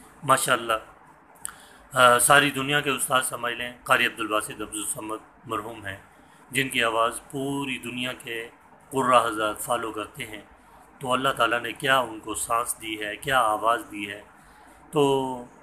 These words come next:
सांस को लंबा करने, करने का जो तरीका है वो आप सीख लें। वो क्या है? <clears throat> सांस खींचें, फिर उसको आप आहिस्ता आहिस्ता छोड़ें। जैसे प्रैक्टिस करने के लिए आप इसकी अलहदा से प्रैक्टिस करें,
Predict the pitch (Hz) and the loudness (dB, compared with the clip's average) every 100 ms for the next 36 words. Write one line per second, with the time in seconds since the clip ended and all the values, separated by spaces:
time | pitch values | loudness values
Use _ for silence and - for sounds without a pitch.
0 | - - 147 170 - 151 139 147 151 147 | -6 2 4 2 -4 -4 -2 0 0 0
1 | 123 123 131 - 135 143 143 123 117 113 | -4 -6 -12 -8 -6 -4 -4 -6 -6 -12
2 | - 123 123 156 113 110 - - - - | -8 -8 -2 -2 0 -4 -6 -20 -20 -20
3 | - 123 123 110 - 127 110 131 131 - | -18 -2 2 2 2 -4 -8 -12 -16 -12
4 | 117 117 135 113 92 92 - - - - | -8 -6 -4 -4 -6 -14 -20 -20 -16 -14
5 | - - - - - - 127 131 - 131 | -14 -18 -20 -20 -8 2 4 4 0 -4
6 | 131 160 156 - - - - 139 131 - | -4 -10 -12 -16 -20 -18 -4 -2 -2 -4
7 | 139 120 - 127 117 - 107 90 - - | -4 -6 0 2 2 -4 -10 -10 -12 -14
8 | 95 87 - 123 120 - 113 - - - | -14 -16 -12 -6 -6 -6 -12 -20 -12 -2
9 | 139 - 160 - 135 127 120 110 110 104 | -2 -2 -8 -4 -6 -6 -6 -6 -4 -4
10 | - - - - - 160 - 151 135 120 | -6 -20 -20 -20 -8 -4 -4 -4 -2 2
11 | 123 127 120 113 - 110 - 104 - | 2 0 -6 -8 -8 -8 -8 -14 -14